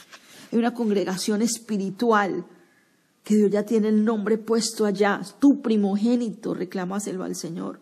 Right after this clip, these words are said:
Tu primogénito, reclámaselo a Dios. Tu hijo primero, reclámaselo a Dios. Hay una congregación de primogénitos cuyos nombres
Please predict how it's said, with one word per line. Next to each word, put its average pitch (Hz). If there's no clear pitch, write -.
Tu -
primogénito, 208
reclámaselo 190
a -
Dios. -
Tu 247
hijo 254
primero, 208
reclámaselo 185
a 82
Dios. -
Hay 233
una 254
congregación 202
de 247
primogénitos 262
cuyos 196
nombres 311